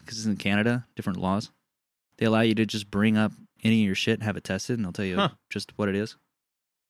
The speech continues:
Speaker 1: Within, you know, like, a certain degree of accuracy. They can't tell, like, I think drugs like fucking fentanyl are so potent at low things that you probably wouldn't be able to test for 'em unless you're on some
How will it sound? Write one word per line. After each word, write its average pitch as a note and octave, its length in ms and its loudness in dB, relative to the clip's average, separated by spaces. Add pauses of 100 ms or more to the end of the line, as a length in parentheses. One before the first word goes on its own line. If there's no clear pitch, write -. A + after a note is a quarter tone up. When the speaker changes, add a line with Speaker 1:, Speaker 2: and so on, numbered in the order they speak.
(140)
Speaker 1:
Within, D3 380 2
you A#2 160 4
know, G2 160 0
like, F2 220 -6
a D#2+ 60 -10
certain G#2+ 300 0
degree E2+ 240 -8
of D#2+ 80 -6
accuracy. E2 460 -10
They F#2 80 -6
can't G2+ 300 -4
tell, F2 180 -6
like, E2 160 -12 (140)
I A2 80 -14
think G2 220 -10 (200)
drugs F#2 240 -4
like F#2 120 -8
fucking F#2 260 -10 (120)
fentanyl F2+ 460 -4
are E2+ 140 -12 (140)
so - 260 -4
potent G2 420 -2
at E2+ 80 -10
low F#2 200 -2
things F#2 360 -6
that F2 180 -10
you F#2 80 -8
probably F#2+ 240 -6
wouldn't F#2+ 140 -4
be F#2+ 60 -6
able F#2 120 -6
to E2+ 80 -12
test - 280 -12
for A2+ 180 -2
'em G#2+ 100 0
unless G#2 260 -4
you're F#2+ 80 -6
on F2+ 100 -6
some E2+ 280 -12